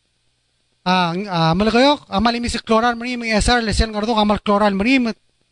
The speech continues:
they were on twenty-four hour water. Hindi mo nakatamil stop. Ay, babang, hindi mo nakastop aral mri. Mga ramlungoy. Mga artmaw. Hindi, there was a few states, ngaralong, ah,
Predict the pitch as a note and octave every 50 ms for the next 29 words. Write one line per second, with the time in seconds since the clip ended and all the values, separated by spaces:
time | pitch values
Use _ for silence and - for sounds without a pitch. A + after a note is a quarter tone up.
0 | _ _ _ - A3+ A#3 B3 B3 B3+ B3 A3+ - - A3+ A#3 A3 - - G#3 G#3
1 | G3+ G3 F#3+ E3+ E3 E3+ E3+ D3+ C3+ A#2+ A2 _ _ _ _ _ _ _ - -
2 | F#3 G#3 A3 G#3+ F#3+ F#3 - G3+ F#3 E3 C#3+ - - D#3+ C3+ B2 B2+ _ _ _
3 | - E3+ F#3+ G#3 A#3 A#3+ B3 C#4 C#4 B3+ A#3 A3+ A3+ A3+ A3+ G#3+ F#3+ - - G#3
4 | F#3 F3+ F#3 F3+ F3 D#3+ D#3+ E3 F3 G3 A3+ B3+ B3+ A#3+ A#3 A3 G3+ F3 D3+ B2+
5 | - _ _ _ _ _ _ _ _ - - G3 A3 A#3 A3 - - A#3 B3+ A3+
6 | F#3 D3+ B2+ A2+ _ _ _ _ _ _ _ _ _ _ _ _ _ _ _ _
7 | _ _ _ _ _ _ _ _ _ _ _ _ _ _ _ _ _ _ _ _
8 | _ - F#3+ A3+ C4+ C4 A#3 G#3+ F#3 A#3+ B3+ B3+ C4 B3 - B3+ A3+ - - A#3+
9 | B3 G3+ - - - A#3+ C4+ C#4+ C4+ - - - - _ _ _ _ - E3 F3
10 | F3 E3 F3 G3 A#3 C4 C4+ B3+ A#3 G3 _ _ _ _ _ _ _ _ _ _
11 | _ _ _ _ _ _ - D3 C#3 C3+ C3 C3 B2+ B2+ B2+ B2 B2 B2 B2 B2
12 | B2 B2+ C3